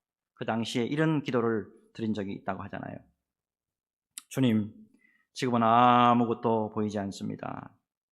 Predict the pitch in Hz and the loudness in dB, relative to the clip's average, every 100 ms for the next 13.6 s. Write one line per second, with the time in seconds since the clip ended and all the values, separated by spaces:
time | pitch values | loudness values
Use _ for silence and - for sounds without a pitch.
0 | _ _ _ _ _ 127 123 113 120 120 | _ _ _ _ _ 0 2 2 4 4
1 | 123 120 117 120 113 113 110 110 113 110 | 4 2 0 2 2 2 2 0 -2 -2
2 | 113 113 _ _ _ _ _ _ - 135 | -6 -12 _ _ _ _ _ _ 2 4
3 | 143 143 139 135 139 139 113 - 135 127 | 6 4 4 4 4 4 0 0 2 4
4 | 127 127 123 110 131 120 113 110 117 107 | 4 4 4 0 0 2 2 0 -2 -2
5 | 113 104 104 117 107 104 104 101 104 - | -4 -4 -4 -4 -6 -6 -6 -6 -6 -10
6 | - _ _ _ _ _ _ - 123 123 | -14 _ _ _ _ _ _ 0 4 4
7 | 117 117 120 120 123 127 - 127 - 135 | 2 0 -2 0 -2 -2 -2 -2 2 2
8 | 127 131 139 131 - 127 120 110 113 107 | 4 2 -2 -2 0 0 0 -2 -2 -2
9 | 110 110 104 92 92 50 - _ _ _ | -2 -4 -4 -4 -6 -8 -14 _ _ _
10 | _ _ _ _ _ _ 143 147 147 139 | _ _ _ _ _ _ 0 4 6 8
11 | 147 156 147 147 143 131 135 131 131 127 | 8 8 6 4 4 4 4 4 4 4
12 | 123 - 123 123 120 110 - - - 123 | 0 0 2 4 4 0 -4 -8 -4 -2
13 | 113 113 - 120 113 120 | -2 -4 -8 -12 -12 -14